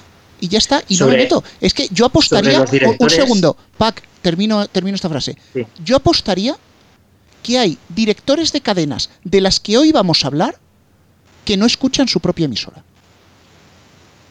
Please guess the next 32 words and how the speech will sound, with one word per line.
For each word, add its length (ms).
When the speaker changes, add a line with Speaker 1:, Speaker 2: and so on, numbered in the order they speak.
Speaker 2:
Mi 260
pregunta 540
es, 400
eh, 220
¿hasta 240
qué 100
punto 600
el, 800
el 140
director, 640
eh, 380
la 100
figura 220
del 120
director, 520
hasta 280
qué 80
punto 400
una 180
consultora 680
puede 640
decir 560
o 80
no 100
decir 400
qué 80
es 80
lo 80
que 80
hay 60
que 100
poner? 400